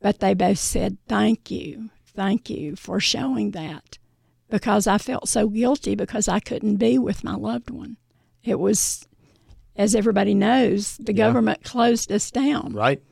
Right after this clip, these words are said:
Speaker 1: So they could not even be with their loved ones when they passed.
Speaker 2: Hmm.
Speaker 1: And the video spoke to that.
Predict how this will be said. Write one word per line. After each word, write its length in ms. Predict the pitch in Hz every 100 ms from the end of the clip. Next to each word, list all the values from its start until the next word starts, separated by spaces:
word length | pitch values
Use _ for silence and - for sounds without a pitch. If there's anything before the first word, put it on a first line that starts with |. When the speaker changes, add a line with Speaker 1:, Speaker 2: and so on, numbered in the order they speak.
| _ _ _ _ _
Speaker 1:
So 300 | - 220 214
they 160 | 226 226
could 220 | - 220
not 200 | 214 220
even 260 | 214 214 208
be 120 | 226
with 180 | 214 208
their 160 | 208
loved 320 | 208 214 208 -
ones 360 | 185 240 226
when 180 | 220 226
they 120 | 214
passed. 640 | 214 123 - - - - -
Speaker 2:
Hmm. 140 | 104 92 _
Speaker 1:
And 120 | 240 208
the 60 |
video 380 | 202 214 214 214
spoke 420 | - - 208 -
to 120 | - 220
that. 500 | 196 151 - -